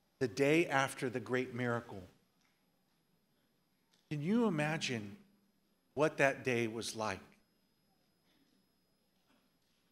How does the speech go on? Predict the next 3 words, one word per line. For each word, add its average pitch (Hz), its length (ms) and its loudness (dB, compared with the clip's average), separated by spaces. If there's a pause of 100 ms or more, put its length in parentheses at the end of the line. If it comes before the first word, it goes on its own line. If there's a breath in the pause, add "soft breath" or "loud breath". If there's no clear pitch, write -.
(1700)
Can 180 100 0
you 202 100 4
imagine 147 680 2